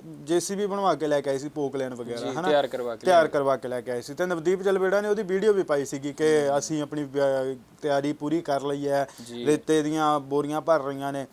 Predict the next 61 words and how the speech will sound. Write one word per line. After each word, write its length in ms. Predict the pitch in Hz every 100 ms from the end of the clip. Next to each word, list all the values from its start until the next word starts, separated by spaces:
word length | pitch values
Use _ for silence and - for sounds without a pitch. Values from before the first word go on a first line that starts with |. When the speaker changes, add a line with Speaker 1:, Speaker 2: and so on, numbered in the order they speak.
| -
Speaker 2:
ਬਿਲਕੁਲ। 280 | 127 - -
Speaker 1:
ਸੋ 200 | 196 214
ਉਹ 180 | 190 208
ਵੀਡੀਓ 340 | 170 175 208
ਵੀ 100 | 196
ਪੁਲਿਸ 320 | 175 165 147
ਵਾਲਿਆਂ 260 | 143 139 139
ਨੇ 80 | 139
ਪੇਸ਼ 280 | 135 127 -
ਕੀਤੀ। 240 | 127 127
Speaker 2:
ਹੂੰ। 640 | 123 _ 127 127 123 113 -
Speaker 1:
ਤੇ 80 |
ਉਹਦੇ 280 | 180 220 262
ਵਿੱਚ 320 | 196 202 202
ਇੱਕ 140 | 240 240
ਮਕੈਨਿਕ 600 | 233 226 202 214 254 226
ਦੀ 140 | 247
ਫੋਟੋ 380 | 196 202 190 196
ਆ 100 | 143
ਗਈ। 160 | 120 120 _ _ _ _ 127
Speaker 2:
ਹਾਂਜੀ। 340 | 127 120 110 - _ _ _
Speaker 1:
ਜਿਹੜਾ 220 | 127 165
ਵੈਲਡਿੰਗ 440 | 180 165 160 156 139
ਕਰ 100 | 139
Speaker 2:
ਜਿਹੜਾ 80 |
Speaker 1:
ਰਿਹਾ 100 | 156
ਸੀ। 60 | 151
Speaker 2:
ਵੈਲਡਿੰਗ 280 | 151 143 135
ਕਰ 140 | 131
ਰਿਹਾ 160 | - 120
Speaker 1:
ਤੇ 40 |
Speaker 2:
ਸੀ। 60 | 208
Speaker 1:
ਹੁਣ 160 | 214
ਉਸ 140 | 226 202
Speaker 2:
ਹਾਂ। 60 |
Speaker 1:
ਮਕੈਨਿਕ 500 | 226 190 156 151 151
ਤੱਕ 260 | 160 151 156
ਵੀ, 160 | 156 151
ਅ, 80 | 160 147 139 127
ਹਰਿਆਣਾ 260 | 147 151 143
ਪੁਲਿਸ 240 | 135 139
ਪਹੁੰਚ 280 | 139 143 151
ਕਰ 200 | 156 139
ਰਹੀ 220 | 143 151
ਹੈ। 100 | 143 - - - -
ਸੋ 120 | 262
Speaker 2:
ਅੱਛਾ 80 | 226
Speaker 1:
ਹੁਣ 160 | 262
Speaker 2:
ਜੀ। 60 | 247
Speaker 1:
ਅਸੀਂ 100 | 285
ਸਵਾਲਾਂ 400 | 285 247 196 214
ਦੇ 60 | 226
ਉੱਤੇ 180 | 220
ਆਉਂਦੇ, 180 | 214 190
ਇਹਨਾਂ 160 | 202 220
ਨੇ 80 | 196
ਕਿਹਾ 160 | 208
ਜੀ 100 | 226
ਪਹਿਲਾਂ 280 | 214 208 226
ਕਿ, 340 | 226 233 233 202
ਅ, 280 | 160 156